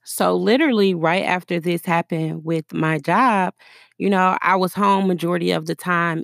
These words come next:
and I started realizing that things had just started to go bad in my apartment.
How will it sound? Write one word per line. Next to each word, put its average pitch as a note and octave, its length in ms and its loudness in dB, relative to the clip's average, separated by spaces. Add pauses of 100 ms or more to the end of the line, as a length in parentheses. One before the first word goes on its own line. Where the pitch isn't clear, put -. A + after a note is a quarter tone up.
and E3+ 360 -2
I E3+ 140 -4
started F3 400 -4
realizing E3 800 0
that D#3 320 -2 (680)
things A3+ 260 4
had A3+ 180 2
just F#3 140 0
started E3+ 320 -2
to D#3 120 -2
go D#3+ 320 2
bad D#3 420 0
in D3 180 -4
my D3 280 -2
apartment. - 680 -4